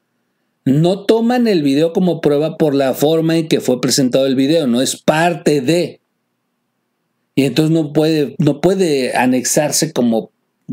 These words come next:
como una, una prueba, pues. Pues, digo, los abogados, solo los abogados se entienden, pero,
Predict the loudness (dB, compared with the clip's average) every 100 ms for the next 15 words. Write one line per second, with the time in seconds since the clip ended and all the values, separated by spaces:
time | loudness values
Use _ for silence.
0 | -2 0 0 0 0 0 0 0 -2 0
1 | -2 -4 -8 _ _ _ _ _ _ -20
2 | _ _ _ -2 -2 0 0 2 -2 -6
3 | -8 -8 -10 -12 -8 -4 -2 -2 -4 -8
4 | -8 -2 0 2 0 0 0 0 -2 0
5 | 0 0 0 0 0 0 0 0 0 0
6 | -2